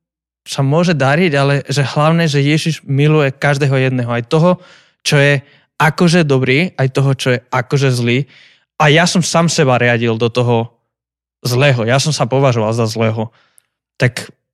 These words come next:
to bolo jeden ten moment, že som pochopil Božiu lásku, Ježišovu lásku voči mne. A potom ten druhý moment bola otázka krivdy a odpustenia. Krivda je vec, s ktorou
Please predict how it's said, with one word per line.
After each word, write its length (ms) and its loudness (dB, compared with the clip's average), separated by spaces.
to 100 0
bolo 220 4
jeden 340 2
ten 120 0
moment, 320 0
že 120 -4
som 240 -4
pochopil 460 -2
Božiu 380 -2
lásku, 360 -6
Ježišovu 420 -2
lásku 260 -2
voči 300 -2
mne. 260 -4
A 80 -4
potom 300 2
ten 180 2
druhý 240 4
moment 480 0
bola 280 2
otázka 480 0
krivdy 720 0
a 140 0
odpustenia. 840 -2
Krivda 400 4
je 120 4
vec, 200 2
s 320 -10
ktorou 420 2